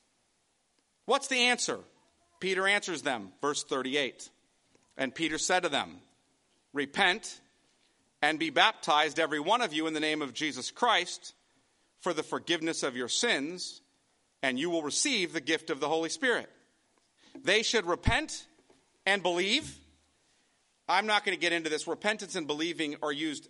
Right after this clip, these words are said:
alternatively by Luke in the book of Luke and Acts, but I'm, I won't. They should repent and or believe. Later he'll say, "Believe and be baptized," Acts sixteen, for example. Okay, so repent and believe. They should receive baptism,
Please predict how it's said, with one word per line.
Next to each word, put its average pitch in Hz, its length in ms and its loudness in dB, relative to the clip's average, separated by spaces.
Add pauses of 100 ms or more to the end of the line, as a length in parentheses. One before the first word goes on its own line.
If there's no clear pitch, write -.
alternatively 139 640 -4
by 131 200 0
Luke 139 360 -6
in 139 120 -2
the 127 60 -6
book 123 180 -6
of 104 80 -10
Luke 117 200 -8
and 117 80 -6
Acts, 98 280 -10
but 117 120 -8
I'm, 117 140 -8
I 127 100 -2
won't. 120 180 -8 (480)
They 156 120 0
should 160 160 -4
repent 160 420 -2
and 147 200 -2
or 139 100 -4
believe. 117 500 -4 (100)
Later 143 360 -2
he'll 135 100 -4
say, 127 200 -4
"Believe 214 360 -2
and 156 100 -2
be 127 60 -6
baptized," 90 520 -10 (100)
Acts 104 220 -8
sixteen, - 340 -16
for - 140 -20
example. - 420 -20 (320)
Okay, 131 160 -4
so 135 220 -4 (260)
repent 240 520 0 (480)
and 175 300 -2 (320)
believe. 190 540 0
They 180 180 2
should 170 240 -2
receive 143 400 -4
baptism, 190 760 2